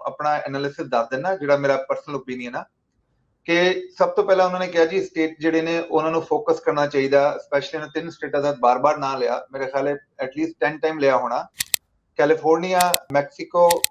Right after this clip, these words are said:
ਨਿਊ ਮੈਕਸੀਕੋ ਤੇ ਵਾਸ਼ਿੰਗਟਨ। ਉਹਨਾਂ ਨੇ ਕਿਹਾ ਇਹਨਾਂ ਸਟੇਟਾਂ ਨੂੰ ਚਾਹੀਦਾ ਕਿ ਸਭ ਤੋਂ ਪਹਿਲਾਂ ਆਪਣਾ ਜਿਹੜਾ ਸੀ ਡੀ ਐਲ ਦਾ ਪ੍ਰੋਸੈਸ ਹੈ ਉਹ ਠੀਕ ਕਰਨ। ਅਹ, ਉਹਦੇ 'ਚ ਉਹਨਾਂ ਨੇ ਕਿਹਾ ਜੇ ਸਭ ਤੋਂ ਪਹਿਲਾਂ ਜੇ ਇਹਨਾਂ ਨੇ ਨਹੀਂ ਕੀਤਾ ਤੇ ਅਸੀਂ ਉਹਨਾਂ ਨੂੰ ਟਾਈਮ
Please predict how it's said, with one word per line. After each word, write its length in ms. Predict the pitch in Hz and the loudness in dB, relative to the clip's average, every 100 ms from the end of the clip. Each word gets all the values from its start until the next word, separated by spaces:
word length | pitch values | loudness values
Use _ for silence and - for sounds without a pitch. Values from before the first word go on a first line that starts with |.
| _ | _
ਨਿਊ 100 | 156 | -8
ਮੈਕਸੀਕੋ 720 | 175 156 - 160 165 165 165 165 | -2 -2 -2 -8 0 2 2 2
ਤੇ 360 | 143 143 139 135 - - | 0 2 2 0 -6 -2
ਵਾਸ਼ਿੰਗਟਨ। 380 | 143 143 131 127 | -2 -2 -6 -4
ਉਹਨਾਂ 140 | 135 | -4
ਨੇ 80 | 156 | 0
ਕਿਹਾ 120 | 185 | 2
ਇਹਨਾਂ 240 | 170 170 175 | 2 0 -2
ਸਟੇਟਾਂ 380 | - 160 160 | -2 0 2
ਨੂੰ 120 | 160 147 | 0 -2
ਚਾਹੀਦਾ 380 | 139 147 156 | -2 2 2
ਕਿ 380 | 160 151 151 151 - _ _ _ _ _ _ _ | 2 -2 -4 -6 -12 _ _ _ _ _ _ _
ਸਭ 120 | 160 | 0
ਤੋਂ 160 | 160 185 | 2 2
ਪਹਿਲਾਂ 280 | 160 156 151 | 2 4 4
ਆਪਣਾ 260 | 147 151 147 | 4 0 -4
ਜਿਹੜਾ 280 | 143 143 | 2 4
ਸੀ 200 | 143 147 | 4 -2
ਡੀ 160 | 151 175 | -4 2
ਐਲ 220 | 156 131 - | 2 2 -2
ਦਾ 80 | 139 | -2
ਪ੍ਰੋਸੈਸ 460 | 135 127 131 143 | 2 0 0 -2
ਹੈ 60 | 160 | 0
ਉਹ 240 | 135 143 | 2 0
ਠੀਕ 220 | - 123 | -4 -4
ਕਰਨ। 280 | 120 127 185 - _ _ _ _ _ - | 0 0 -4 -12 _ _ _ _ _ -4
ਅਹ, 540 | 131 131 131 127 - _ _ - | 2 4 4 0 -6 _ _ 2
ਉਹਦੇ 280 | 190 208 202 | 4 6 4
'ਚ 80 | |
ਉਹਨਾਂ 160 | 202 185 | 2 -4
ਨੇ 100 | 180 | -6
ਕਿਹਾ 260 | 175 165 165 | 0 2 2
ਜੇ 380 | 165 170 165 | 0 -2 -2
ਸਭ 140 | 170 165 | -2 -2
ਤੋਂ 160 | - | -2
ਪਹਿਲਾਂ 240 | 185 160 160 | 0 2 2
ਜੇ 120 | 156 | 0
ਇਹਨਾਂ 160 | 160 160 | -2 -4
ਨੇ 120 | 156 | -4
ਨਹੀਂ 300 | 143 143 175 | -6 -6 -6
ਕੀਤਾ 340 | 165 - 151 | -8 0 0
ਤੇ 320 | 151 160 160 | 2 2 2
ਅਸੀਂ 240 | 139 - 151 | 0 -2 -4
ਉਹਨਾਂ 140 | 147 | -4
ਨੂੰ 140 | 147 143 | -6 0
ਟਾਈਮ 200 | 131 | 0